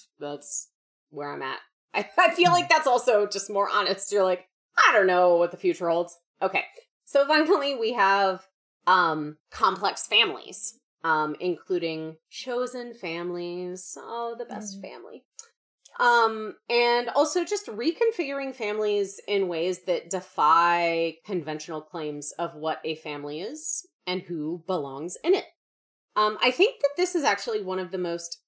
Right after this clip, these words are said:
Speaker 1: common examples of queering in people who would otherwise consider themselves staunchly heterosexual and traditional. Um, and the example I have, um,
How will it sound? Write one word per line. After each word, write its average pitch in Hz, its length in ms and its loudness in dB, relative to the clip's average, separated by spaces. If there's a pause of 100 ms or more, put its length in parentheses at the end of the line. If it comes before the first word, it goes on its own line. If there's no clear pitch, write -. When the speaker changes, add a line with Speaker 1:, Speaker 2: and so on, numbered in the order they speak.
(120)
Speaker 1:
common 294 360 -2
examples 185 800 -4
of 170 300 -2
queering 151 800 -2 (380)
in 190 300 2
people 247 400 -4
who 240 140 -6
would 220 120 2
otherwise 233 640 -2
consider 190 440 -4
themselves 175 840 -4
staunchly 262 1000 -4 (100)
heterosexual 226 880 0
and 202 260 0 (140)
traditional. 208 480 -4 (300)
Um, 180 380 -2 (260)
and 220 200 -4 (100)
the 226 100 -10
example 214 580 -6
I 214 100 -4
have, 185 260 -6 (520)
um, 180 460 0